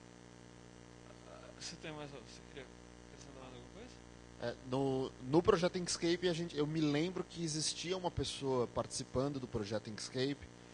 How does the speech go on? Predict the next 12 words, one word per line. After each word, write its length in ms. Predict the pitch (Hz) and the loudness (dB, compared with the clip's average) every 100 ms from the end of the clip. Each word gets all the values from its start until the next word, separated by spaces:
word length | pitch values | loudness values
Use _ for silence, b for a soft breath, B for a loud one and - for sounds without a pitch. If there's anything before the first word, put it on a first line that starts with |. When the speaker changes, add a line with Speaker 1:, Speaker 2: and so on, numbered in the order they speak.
| B B - | B B -6
Speaker 2:
que 100 | 135 | -2
não 520 | 131 131 131 139 175 | 0 2 4 6 6
era 160 | 160 156 | 6 6
programador, 800 | 147 127 131 120 117 131 170 214 - - - - 117 | 4 4 4 4 8 10 10 8 -2 -14 -16 -12 2
mas 300 | 123 127 131 | 6 6 6
ele 140 | 147 | 6
ativamente, 960 | 160 - 185 175 147 143 151 - 170 160 - - - - - | 6 4 2 2 2 0 -2 -2 -4 -4 -10 -16 -16 -14 -2
é, 180 | 117 113 | 0 4
ajudava 460 | 117 123 135 143 160 | 2 4 6 6 6
muito 420 | 147 165 196 180 | 6 4 4 -2
o 20 | |
projeto, 680 | - 143 123 123 147 170 | 2 2 4 6 6 4